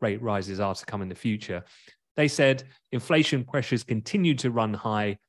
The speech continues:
and the process of getting inflation back to two percent has a long way to go, he said in the press conference. Importantly, the Federal Reserve predicted that it would boost interest rates to five point six percent before this year is over.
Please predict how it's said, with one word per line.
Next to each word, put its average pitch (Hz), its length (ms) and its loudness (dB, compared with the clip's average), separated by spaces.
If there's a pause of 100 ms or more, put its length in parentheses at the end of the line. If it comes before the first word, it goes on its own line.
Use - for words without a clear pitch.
and 107 80 -6
the 104 80 -4
process 147 460 0
of 110 100 -6
getting 117 240 0
inflation 107 440 0
back 135 360 -2 (200)
to - 100 -6
two - 200 -2
percent 131 420 0 (340)
has 110 160 -2
a 107 60 2
long 117 400 0
way 110 220 2
to 104 180 -8
go, 98 280 0 (180)
he 107 120 -12
said 98 160 -6
in 98 80 -10
the 92 80 -10
press 107 200 -2
conference. 101 440 -8
Importantly, 127 800 2 (540)
the - 80 -2
Federal 160 360 4
Reserve 131 400 4
predicted 113 580 0 (240)
that 120 120 0
it 131 120 0
would 117 280 -2
boost 165 340 4
interest 131 420 -2
rates 110 280 0
to 113 100 -6
five 151 420 0
point 139 280 0
six - 520 -6
percent - 680 0
before 123 520 2
this 127 300 -2
year 113 320 2 (360)
is 120 200 0
over. 113 400 4